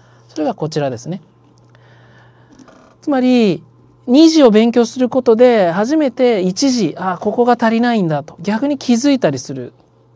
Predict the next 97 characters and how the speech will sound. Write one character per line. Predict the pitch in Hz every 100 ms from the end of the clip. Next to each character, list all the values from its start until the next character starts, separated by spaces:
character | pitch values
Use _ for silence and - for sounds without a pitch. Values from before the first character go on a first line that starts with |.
| -
こ | -
と | 214
が | 190
で | 143
き | 156
る | 143
わ |
け | 113
で | 113
す。 | -
一 | 226 202 294
次 | 294
と | 185
二 | 180 208
次 | 190
は | 151
こ | - 247
ん | 269
な | 277
に | 269 254
密 | 233 220
着 | - 190 190
し | -
て | 190
る | 180
ん | 104
で |
す | -
ね。 | 175 214 _ _ _ _ _ _ _ _ _
は | - 151
い。 | 117 - - - - -
で | 285
す | 277
の | 247
で、 | 240 233 180 156 - _ -
え | 202 202 196 190
ー、 |
こ | 190 214
の | 202
一 | 220 208
次、 | 240 214
二 | 220
次 | 160 -
融 | 208 226
合 | 226 214
学 | 214 214
習 | - 175
を |
す | 156
る | 180
こ | 185
と | 190
に | 175
よ | 170
っ |
て、 | 170 - 294 262 143 113 _ -
い | 226
ち | -
早 | 269 339 330
く | - 95
で | 87
す | -
ね、 | 185 - _ _ _
こ | -
う |
合 | 160 214
格、 | 220 220 233 208
二 | 208 285
次 | 277
の | 226 165
合 | 185 208
格 | 220 214 226
を | 196
視 | - 294
野 |
に | 254 214
入 | 226
れ | 262
た | - 320 339 208
学 | 165 156 -
習 | - 147 123 -
を | 196
す | 190
る | 190 185
こ | 220
と | 196
が | 123
で | 113
き | 135
る | 117
と、 |
非 | 117
常 | 233 269
に | 285
効 | 269 226 202
率 | 185 -
的 | 170 160